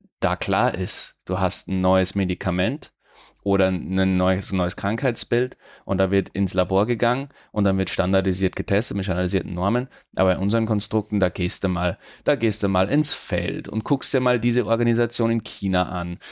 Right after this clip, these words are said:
und erhebst das mal mit Surveys. Dann gehst du ins Labor irgendwo in Deutschland mit irgendwelchen Universitätsstudenten, mit einer ganz anderen Sample Size und Population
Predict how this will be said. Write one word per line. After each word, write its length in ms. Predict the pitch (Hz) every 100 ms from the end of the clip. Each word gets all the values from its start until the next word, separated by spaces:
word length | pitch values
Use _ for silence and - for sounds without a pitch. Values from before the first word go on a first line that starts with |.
| - -
und 120 | 107
erhebst 340 | 104 113 -
das 140 | 123 107
mal 180 | 95 104
mit 120 | 113
Surveys. 540 | - 98 92 92 92
Dann 180 | - 123
gehst 240 | 120 117 -
du 40 |
ins 180 | 113 113
Labor 560 | 120 117 101 95 92
irgendwo 420 | 90 113 120 107 113
in 160 | 117
Deutschland 480 | 95 95 92 - 92
mit 140 | 92
irgendwelchen 600 | 82 123 120 104 104 104
Universitätsstudenten, 1040 | 71 104 104 110 - 95 - 95 90 90 -
mit 140 | 104
einer 100 | 110
ganz 200 | 107 113
anderen 280 | 101 107 104
Sample 400 | - 98 95 95
Size 380 | - 92 95 -
und 160 | 113
Population 680 | 104 95 107 92 90 -